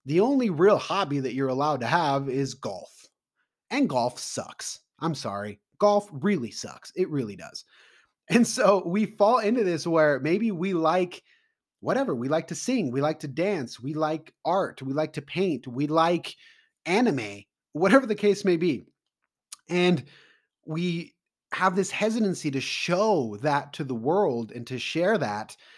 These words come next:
because we don't wanna be labeled as unprofessional or uncool or on and on and on. And sometimes we tell ourselves these things, and sometimes it comes from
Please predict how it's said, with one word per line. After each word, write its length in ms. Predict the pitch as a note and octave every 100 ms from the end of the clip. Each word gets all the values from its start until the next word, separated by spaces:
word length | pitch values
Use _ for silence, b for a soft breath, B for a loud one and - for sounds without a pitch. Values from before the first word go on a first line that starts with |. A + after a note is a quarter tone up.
| b b
because 300 | - D3 D3
we 100 | F3
don't 140 | F#3+
wanna 160 | E3+ F3
be 100 | D#3+
labeled 380 | C#3+ D3 D3 C#3
as 180 | B2+ C3
unprofessional 1000 | A#2+ - - G#3 G#3 - F#3+ F#3 F#3 F#3
or 240 | A#2+ -
uncool 960 | A#2 A2 G#2+ - A3 A3 G#3 G3+ F#3+ F3+ B B _
or 420 | C3 C3+ C#3 C3+ - -
on 260 | - G3+ A#3+
and 140 | A3
on 160 | F3+ D#3+
and 100 | B2+
on. 220 | F#2+ - _
And 300 | C3+ C3+ C3+
sometimes 560 | - G3 F#3+ F#3 F3 - b b -
we 140 | D#3+
tell 240 | E3+ D#3+ C#3+
ourselves 680 | A2+ - C#3 E3 A3 - D3+
these 260 | F3 F#3+
things, 260 | F3 F#3 G3
and 80 | F3
sometimes 640 | G#3+ A3+ F#3+ F3 D#3 -
it 120 | C#3+ C#3
comes 280 | D#3+ D#3
from 200 | - B2+